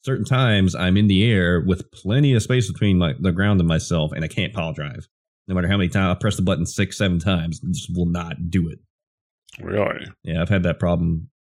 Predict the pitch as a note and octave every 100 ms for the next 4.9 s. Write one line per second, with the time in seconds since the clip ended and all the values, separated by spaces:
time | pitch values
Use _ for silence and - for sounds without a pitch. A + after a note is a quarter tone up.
0 | - - G2 F2 E2+ D#2+ C#2+ E2 D2+ E2+
1 | E2 D#2+ E2+ F2 _ _ _ - _ _
2 | - F#2+ G2 G#2 G#2 G2+ F#2+ F#2 F2 -
3 | G2 F2+ F#2+ F2+ F#2 F2+ F2+ E2+ - _
4 | _ _ _ _ _ - E2 D#2+ D#2